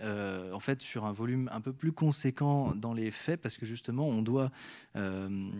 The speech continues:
déminéraliser cette eau, et en fait, en volume entrant, on est plutôt sur du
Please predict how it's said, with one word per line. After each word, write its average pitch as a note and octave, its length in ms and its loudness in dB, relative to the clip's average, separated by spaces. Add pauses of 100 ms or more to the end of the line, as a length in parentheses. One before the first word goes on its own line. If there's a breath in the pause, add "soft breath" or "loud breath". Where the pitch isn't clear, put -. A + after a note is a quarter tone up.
(140)
déminéraliser A#2 760 6
cette - 220 -6
eau, D#3+ 60 -4
et D3 60 -4
en A2 60 -4
fait, C3 240 -2
en G#2 80 2
volume A#2+ 400 8
entrant, C3+ 340 2
on A2 160 2
est A2 80 2
plutôt C#3 380 0
sur B2 180 -4
du G#2 160 -6